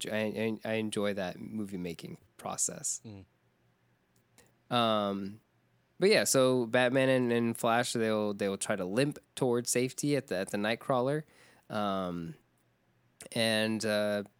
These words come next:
Speaker 1: and Aquaman will come in and, and do his thing. He, he
Speaker 2: Yeah.
Speaker 1: steps in and he tries to do, uh, he tries to stop the water, and, um, I think I, it's cool. I, I don't know if you guys have any thoughts on Aquaman per se.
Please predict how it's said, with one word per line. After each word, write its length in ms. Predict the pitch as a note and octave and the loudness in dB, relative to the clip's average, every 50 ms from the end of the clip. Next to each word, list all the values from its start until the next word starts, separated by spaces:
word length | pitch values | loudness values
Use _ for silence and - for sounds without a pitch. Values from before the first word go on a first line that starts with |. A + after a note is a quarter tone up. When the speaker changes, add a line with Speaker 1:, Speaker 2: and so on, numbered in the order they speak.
| _ _ - | _ _ -18
Speaker 1:
and 300 | - - - B2 A#2 - A2 A#2 | -14 -12 -10 -8 -6 -6 -2 0
Aquaman 380 | A2 A2+ B2 - D3 C#3 C#3 C#3 | 0 0 0 0 0 0 2 2
will 80 | C#3+ C3+ | 0 0
come 200 | - D3 C#3+ C#3+ | 0 0 0 2
in 80 | D3 D3+ | 2 2
and, 180 | D3+ C#3+ - | 0 0 0
and 160 | C#3 C#3+ C3+ | 0 0 0
do 100 | C3+ D3 D3+ | 2 2 2
his 100 | D3+ - | 0 0
thing. 380 | - E3 F3 G#3 G3 C3+ G#2 - - | 0 0 0 0 0 -2 -4 -6 -8
He, 80 | - A2+ A2 A2 | -6 -4 -2 0
he 120 | A2 A2 - - | 0 -2 -2 -4
Speaker 2:
Yeah. 140 | B2+ - - | -6 -6 -6
Speaker 1:
steps 380 | B3 A3+ - B2+ A#2+ - - | -6 -4 -4 -4 -4 -2 -2
in 220 | C#3 C#3 C#3+ D3 C3+ | -2 0 0 0 0
and 200 | A2+ G#2 G2+ - - _ _ _ _ _ _ _ _ | -2 -2 -4 -8 -10 _ _ _ _ _ _ _ _
he 100 | - A2 | -12 -10
tries 420 | - - - A#2+ A#2 A#2 A2+ - - | -6 -2 0 2 2 2 2 0 -2
to 80 | B2 | -4
do, 500 | A2+ A2 A#2 A2+ A2 A2 A2 G#2+ G#2+ G#2+ | -2 -2 0 0 2 0 0 0 0 0
uh, 360 | G#2 G2 G2 F#2+ F#2+ F#2+ F#2+ - - _ _ _ _ _ _ _ _ _ _ _ _ _ _ _ _ _ _ _ | 0 0 -2 -2 -4 -4 -6 -8 -12 _ _ _ _ _ _ _ _ _ _ _ _ _ _ _ _ _ _ _
he 100 | - A#2+ | -14 -6
tries 260 | - - A2+ G#2+ - | -4 -2 -2 -2 0
to 80 | A2 | 0
stop 300 | - - - A2 A#2 - - | 0 2 2 2 0 2 0
the 80 | A#2+ | -2
water, 500 | A2 G#2 A2 G#2+ A2+ B2 C3+ D3 E3 E3+ | 0 2 4 4 4 4 2 2 2 2
and, 360 | D#3+ B2 G#2 G#2 G#2+ G#2 - - _ _ _ _ _ _ _ _ _ _ _ _ _ - | 0 0 0 -2 -2 -4 -6 -10 _ _ _ _ _ _ _ _ _ _ _ _ _ -4
um, 420 | B2 A#2+ A#2+ B2 B2 A#2+ B2+ B2 - _ _ _ _ _ _ _ _ _ - | -2 0 2 2 0 0 -2 -6 -10 _ _ _ _ _ _ _ _ _ -4
I 120 | - C3 | -4 0
think 280 | C#3 F#3 F3+ F3+ - - - | 2 2 0 0 -4 -4 0
I, 60 | - F3 | 0 0
it's 480 | F3 - - - - F3+ E3+ - - - _ | 0 -2 -4 -8 -10 -10 -12 -14 -18 -14 _
cool. 240 | - - D4+ - - _ | -2 -2 -2 -2 -6 _
I, 140 | - A#2 A#2+ | -4 -2 0
I 160 | A#2+ B2 C3 | 2 2 2
don't 100 | C3+ C#3 | 2 2
know 180 | C#3+ D3 C#3+ C#3 | 4 4 4 4
if 120 | C3 C3+ | 2 0
you 60 | D3 | 2
guys 240 | C#3 C#3+ C#3 C#3 C3+ - | 4 4 4 4 4 2
have 140 | C#3 C3 | 2 2
any 120 | C3+ C3 B2+ | 2 0 0
thoughts 320 | - - B2 B2+ B2+ - | 2 2 2 2 2 2
on 100 | C#3 C3 | 2 2
Aquaman 520 | B2 A#2+ A#2+ - - C3+ C3 C3+ C#3 C3+ - | 2 2 0 0 0 0 2 2 0 0 -2
per 80 | D3+ | -2
se. 400 | D3 - - D3+ D#3 E3+ F3 - | -2 -2 -2 -2 -2 -2 -4 -8